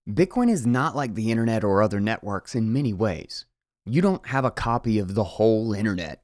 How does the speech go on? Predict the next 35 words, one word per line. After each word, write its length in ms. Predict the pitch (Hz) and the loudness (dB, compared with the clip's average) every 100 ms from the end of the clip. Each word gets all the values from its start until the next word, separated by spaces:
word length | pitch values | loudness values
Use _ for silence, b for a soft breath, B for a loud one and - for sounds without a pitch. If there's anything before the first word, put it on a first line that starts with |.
| - | -6
on 160 | 104 | -4
your 120 | 98 90 | -2 -4
computer. 580 | 117 - 185 95 - - _ _ _ _ - | -6 -4 -2 -4 -8 -20 _ _ _ _ -4
In 120 | 104 | 0
fact, 200 | 131 104 | 2 2
the 140 | 107 | 2
internet 300 | 151 156 123 | 4 4 4
is 100 | 117 | 2
a 80 | 110 | 0
technology 600 | 107 127 117 127 123 107 | 0 -2 0 2 2 2
you 200 | 110 107 | 0 0
use 380 | 107 113 127 107 | 0 2 0 0
to 160 | - - | -6 -6
access 480 | 117 160 - 117 104 | -4 -4 0 0 0
information 580 | 104 98 95 90 - 104 | -6 -4 -4 -4 -4 -4
that's 200 | - - | -4 -8
specifically 760 | - 104 - 135 131 127 123 | -6 -6 -6 -6 -4 -2 -2
not 520 | 98 104 165 92 - | 0 -2 -2 -6 -8
in 180 | - 104 | -2 0
your 200 | 98 87 | 0 -2
possession, 560 | - 92 90 - 65 - _ _ _ _ _ - | -6 -6 -6 -6 -10 -14 _ _ _ _ _ -6
but 160 | 92 127 | 0 4
is 200 | 139 113 | 2 0
instead 640 | 135 113 - 170 98 95 | 0 0 2 0 0 -2
in 200 | 123 123 | -4 -4
someone 420 | - 101 95 113 | -6 -6 -2 0
else's. 560 | 135 - - - - - _ _ _ _ _ _ _ _ - | 0 -2 -8 -10 -12 -16 _ _ _ _ _ _ _ _ -4
Because 280 | 131 147 - | 0 2 0
I 180 | 135 165 | -2 0
want 380 | 180 156 156 139 | 0 0 0 0
you 140 | 139 | 0
to 140 | 127 113 | 0 -4
read 360 | 92 127 123 | 0 2 2
this 180 | 113 - | 2 2
article, 560 | 101 147 101 71 104 | 2 0 -2 -4 -6